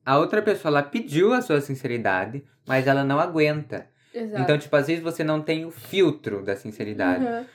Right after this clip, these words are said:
Speaker 1: Porque às vezes a pessoa pede e você tem, e assim, ah, cada um que lide com as coisas, sabe?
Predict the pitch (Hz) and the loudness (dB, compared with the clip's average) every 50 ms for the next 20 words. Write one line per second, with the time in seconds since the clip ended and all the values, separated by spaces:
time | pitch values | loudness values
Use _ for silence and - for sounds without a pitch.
0 | - - - - 151 151 151 - 180 170 151 147 147 160 170 170 196 190 190 180 | -20 -2 4 4 6 6 4 4 4 4 6 4 4 2 0 0 0 -2 -2 -4
1 | - 170 143 135 - 156 165 185 185 175 180 170 185 - 196 - 208 202 - - | -4 -4 -4 -2 -2 -2 -2 0 -2 -4 -6 -6 -6 -8 -4 -2 -2 -2 -2 -2
2 | - 147 160 160 160 - 175 175 170 156 139 117 - - - _ _ _ - 143 | 0 2 2 2 2 0 -2 0 2 2 2 2 0 -2 -10 _ _ _ -2 0
3 | 135 131 135 135 135 147 160 151 - 180 175 165 160 156 156 151 151 147 147 147 | 2 4 4 4 4 2 -2 -6 -6 -6 -4 -2 0 0 0 0 0 0 0 0
4 | 151 151 151 151 151 - 156 151 147 147 143 - 131 139 143 - - - 143 120 | 0 0 0 -2 -2 -2 -2 -2 -2 -4 -4 -2 -2 -2 -2 0 2 4 4 4
5 | 107 107 - - 123 120 120 117 104 101 98 | 4 2 -2 -4 -2 -2 -2 -2 -4 -6 -10